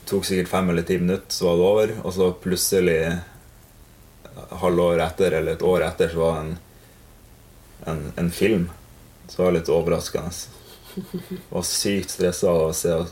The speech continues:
å se oss selv der, så jeg ventet jo lengst mulig med å, med å se på den. Og så ble jeg positivt, eh, overrasket. Og så har jeg blitt god venn med,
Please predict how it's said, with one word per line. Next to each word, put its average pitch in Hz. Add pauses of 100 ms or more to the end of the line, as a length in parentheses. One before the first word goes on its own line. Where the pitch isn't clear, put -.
(1120)
å -
se -
oss -
selv 90
der, 90
så -
jeg -
ventet 92
jo 80 (160)
lengst 90
mulig 85
med 80
å, 80
med 87
å 80
se 80
på 80
den. 82 (920)
Og 90
så 90
ble 95
jeg 80
positivt, 82
eh, 80
overrasket. 85
Og 85
så 87 (720)
har 90
jeg 85
blitt 80 (340)
god 87
venn 78
med, 82